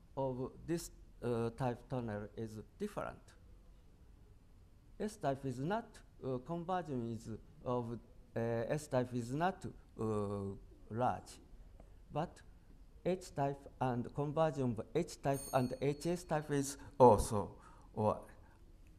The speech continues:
uh, five minutes? Yes. Yeah. It takes time. So, uh, the most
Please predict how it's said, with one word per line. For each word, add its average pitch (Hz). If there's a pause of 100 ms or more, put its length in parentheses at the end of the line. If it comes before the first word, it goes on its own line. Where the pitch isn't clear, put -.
(120)
uh, 147 (260)
five 170
minutes? 214 (1700)
Yes. 113 (640)
Yeah. 107 (2500)
It -
takes - (280)
time. - (2000)
So, 151
uh, 135 (520)
the 147
most 220